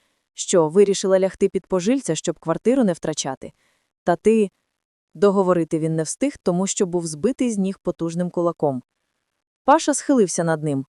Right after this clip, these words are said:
«Ніколи, ніколи в житті не дивитися навіть у бік моєї дружини.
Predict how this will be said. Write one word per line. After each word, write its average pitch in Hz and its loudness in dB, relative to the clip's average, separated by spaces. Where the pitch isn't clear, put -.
«Ніколи, 180 2
ніколи 190 2
в 185 -2
житті 190 -2
не 156 -2
дивитися 190 -2
навіть 185 -2
у 175 -4
бік 160 -4
моєї 170 0
дружини. 175 -2